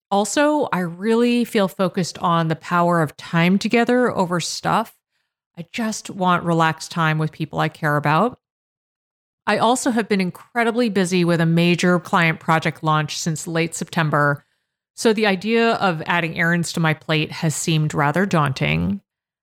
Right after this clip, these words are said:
And also, I will admit this is coming from a place of privilege and abundance, but I just don't really feel like I need anything, and I'm super grateful for that.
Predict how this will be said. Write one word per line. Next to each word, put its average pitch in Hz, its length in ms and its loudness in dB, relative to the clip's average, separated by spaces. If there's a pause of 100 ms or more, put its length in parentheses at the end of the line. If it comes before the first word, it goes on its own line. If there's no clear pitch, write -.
(200)
And 214 160 4
also, 240 400 2
I 190 140 0
will 175 180 0
admit 190 320 0
this - 180 -4
is 170 80 -8
coming 185 380 -2
from 170 200 -4
a 156 60 0
place 165 400 -2
of 156 140 -10
privilege 202 400 0
and 170 80 4
abundance, 208 560 2
but 196 280 -2
I 214 100 0
just - 240 -2
don't 415 160 2
really 311 200 2
feel 285 180 -2
like 254 180 0
I 170 100 2
need 196 260 2
anything, 320 720 0
and 196 220 2
I'm 180 160 4
super 220 800 0
grateful 170 320 -2
for - 200 -8
that. - 360 -2